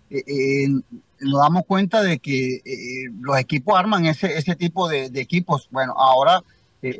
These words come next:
a excepción del Deportivo Pereira con, con el profesor Alejandro Restrepo, que llegaron a semifinal de Copa Conmebol Libertadores, y me parece una campaña extraordinaria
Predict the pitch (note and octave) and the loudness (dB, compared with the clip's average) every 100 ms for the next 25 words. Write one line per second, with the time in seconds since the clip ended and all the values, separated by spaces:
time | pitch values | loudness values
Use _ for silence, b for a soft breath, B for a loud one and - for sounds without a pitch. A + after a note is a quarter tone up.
0 | C#3 C3+ C3+ C#3+ - D#3+ E3+ D#3+ D3 C3+ | 2 4 2 -2 -2 0 2 0 0 -2
1 | - D3+ E3 D#3 C#3+ D#3 E3+ E3+ D3 C3 | -2 -2 0 0 0 0 0 0 -2 -2
2 | A#2 B2 A#2+ A2+ A#2+ A2+ C3+ D3+ C#3 D3 | -4 -6 -8 -8 -8 -2 2 2 2 2
3 | D#3 C#3+ C3 C#3 D#3 D3 B2 A#2+ C#3 D3 | 2 -2 -2 -6 -6 -6 -2 0 0 -2
4 | C#3+ C3 A#2+ B2 C3 C#3 D3 C3+ A#2+ C3 | -4 -10 -6 -2 -2 0 0 0 0 0
5 | B2 C3 D3 C#3+ B2+ B2 B2+ D#3+ C#3 A#2+ | 0 0 0 -2 0 2 2 0 -6 -8
6 | B2 B2 B2 D3 C#3 B2+ A2+ C3+ C#3+ C#3+ | -6 -6 -6 -2 0 0 0 0 0 -2
7 | C3 B2+ B2+ C3+ D#3+ | -2 0 2 2 0